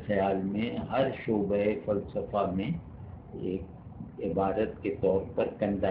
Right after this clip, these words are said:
کرنا چاہیے کہ فلسفہ بنے ہوئے ذہن کا موضوع ہونا چاہیے، ذہن بننے کا وسیلہ نہیں بنانا چاہیے۔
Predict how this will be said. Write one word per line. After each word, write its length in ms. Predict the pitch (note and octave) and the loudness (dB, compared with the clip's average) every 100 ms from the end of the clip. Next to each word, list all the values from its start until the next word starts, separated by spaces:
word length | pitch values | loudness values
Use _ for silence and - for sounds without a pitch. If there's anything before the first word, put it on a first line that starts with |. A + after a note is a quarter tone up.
| F2+ | 0
کرنا 320 | G2 E2 E2+ | -2 -2 -4
چاہیے 440 | - E2+ - - - - - - - - | -4 -6 -6 -8 -12 -16 -18 -18 -16 -6
کہ 80 | A2 - | -6 -2
فلسفہ 680 | G2+ F#2+ - G2+ - C3 E3+ - - - - - - - | -2 0 -2 -2 2 2 2 -2 -12 -16 -14 -10 -10 -2
بنے 540 | G2+ G#2 A#2 B2+ A2+ F2 G2+ | 0 2 4 2 0 -2 -4
ہوئے 500 | G2 G#2+ G#2+ G2+ - - | 0 2 2 2 0 0
ذہن 440 | G2+ - B2+ A#2 G#2+ - | 0 0 0 2 0 2
کا 180 | G2+ | 2
موضوع 640 | F#2 F#2+ F#2 F#2 - G2 F#2 F2 | 2 2 0 0 -4 -4 -4 -4
ہونا 360 | F#2 E2+ F2 F2+ - | -4 -4 -4 -4 -2
چاہیے، 680 | F2+ E2 F2 E2 A#2+ E3 - - - - - - - - | -2 -2 -6 -2 2 2 0 -10 -14 -14 -16 -16 -14 -2
ذہن 520 | G#2 G2 G2 A#2+ A#2 F2+ F2 | 0 0 0 0 2 2 2
بننے 640 | G#2 G#2 G#2+ C3 D#3 D3 - | 2 4 4 4 4 4 2
کا 160 | A#2 A2 | 2 2
وسیلہ 760 | G2 G2+ G2+ - G2 F#2+ G#2 G2+ F#2 | 4 2 0 -4 -4 0 2 2 0
نہیں 340 | F#2 G#2+ F#2 E2+ | -4 -4 -4 -2
بنانا 460 | F2 F2 F2 E2 | -2 -4 -4 -6
چاہیے۔ 440 | E2 - - - | -8 -8 -8 -10